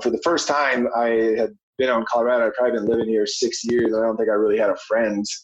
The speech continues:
through that entire time. Like, I don't, I always consider, like, my friends, like, who I could call if I got a flat tire on the road. You know, who would I call?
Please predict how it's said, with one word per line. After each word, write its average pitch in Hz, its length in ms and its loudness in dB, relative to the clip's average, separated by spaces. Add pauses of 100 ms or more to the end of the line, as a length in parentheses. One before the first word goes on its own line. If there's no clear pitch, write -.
through 120 120 -2
that 104 140 2
entire 104 400 0
time. 101 520 0 (240)
Like, 101 200 0
I 113 60 2
don't, 107 280 -2 (380)
I 120 80 2
always 139 220 0
consider, 135 340 0
like, 120 320 0 (240)
my 117 100 2
friends, 131 400 0
like, 117 240 0 (140)
who 170 120 2
I 156 60 0
could 147 140 -2
call 131 240 0
if 127 60 -2
I 123 60 2
got 120 120 2
a 104 80 -6
flat 113 280 0
tire 123 500 0 (220)
on 120 120 0
the 113 80 2
road. 117 320 2
You 143 60 2
know, 135 120 2
who 131 120 0
would 127 100 2
I 110 60 2
call? 117 220 0